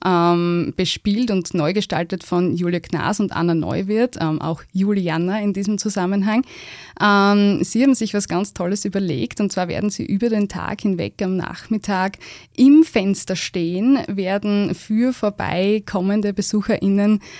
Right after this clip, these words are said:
ähm, ja, sie laden zu Gesprächen ein, ähm, <laughs> sie wollen Horoskope lesen.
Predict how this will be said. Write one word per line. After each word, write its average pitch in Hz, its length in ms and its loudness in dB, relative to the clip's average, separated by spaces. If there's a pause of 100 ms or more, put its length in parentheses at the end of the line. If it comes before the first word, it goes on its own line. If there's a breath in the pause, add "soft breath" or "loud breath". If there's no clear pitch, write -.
(260 loud breath)
ähm, 185 680 4 (380)
ja, 220 220 4 (220)
sie 226 140 0
laden 214 300 2
zu 226 120 -2
Gesprächen 240 560 2
ein, 208 560 2
ähm, 185 360 6
<laughs> - 0 -
sie 208 220 2
wollen 190 380 2
Horoskope 214 680 0
lesen. 233 480 0